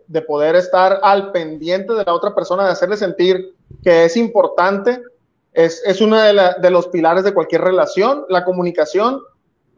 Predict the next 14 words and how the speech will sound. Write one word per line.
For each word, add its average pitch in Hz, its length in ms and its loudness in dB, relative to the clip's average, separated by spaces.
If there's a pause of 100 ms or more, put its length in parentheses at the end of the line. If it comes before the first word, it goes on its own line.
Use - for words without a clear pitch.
(240)
Cuando 196 400 4
hay, 185 220 6
cuando 185 300 2
es 180 80 2
necesaria 214 560 0
el 214 100 -2
silencio, 190 460 0
cuando 185 180 -2
es 180 60 -6
necesario, 208 360 0
la 190 120 2
música 302 560 0
se 277 120 -2
compone 220 640 0